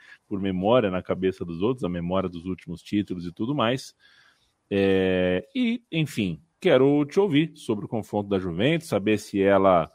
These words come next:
é, é, chega com essa força toda, se é realmente uma surpresa para além do território doméstico, se vai, se a gente vai ver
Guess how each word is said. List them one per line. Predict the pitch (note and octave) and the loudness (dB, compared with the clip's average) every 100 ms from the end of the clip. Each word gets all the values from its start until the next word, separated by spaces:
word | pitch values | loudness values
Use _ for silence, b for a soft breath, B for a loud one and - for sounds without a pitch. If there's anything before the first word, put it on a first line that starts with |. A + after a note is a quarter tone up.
| _ _ _ _ _ | _ _ _ _ _
é, | F#2+ F#2 F2+ F#2 F#2 | -6 -4 -2 -2 -2
é, | F2 | -2
chega | - B2 C#3 C#3 | 2 4 4 2
com | B2+ | -2
essa | - A2 | -2 -6
força | - A2+ G#2 F2+ | -2 -2 -2 -8
toda, | - B2+ E3+ C#3+ | -2 2 2 2
se | A2+ - A2 | -2 0 2
é | A#2 | 2
realmente | A2+ B2+ A2+ A#2+ - | 4 2 2 -4 -4
uma | A2 | -6
surpresa | G#2 G#2 F2+ G#2+ A2 G#2+ G2+ G2+ G2 F#2 F2+ F2 E2+ _ - | -6 -8 -8 -2 0 0 2 4 4 4 2 0 -4 _ 0
para | G#2+ G#2+ G#2 | 4 4 4
além | F#2+ G#2+ A2+ | 2 -2 -4
do | G2 F#2+ _ _ - | -8 -12 _ _ -6
território | G2 F#2 F2 F#2+ F#2+ F#2 | -6 -6 -8 -4 -4 -4
doméstico, | F2+ F2 G2+ C#3 C3+ - - | -6 -4 -2 -2 -2 -8 -18
se | - | -14
vai, | G2 G2 G2+ G2+ - _ | -4 2 2 0 -8 _
se | A#2+ | -10
a | |
gente | A#2 | -10
vai | A#3+ F3 | -6 -4
ver | G#2+ A2+ | -2 -4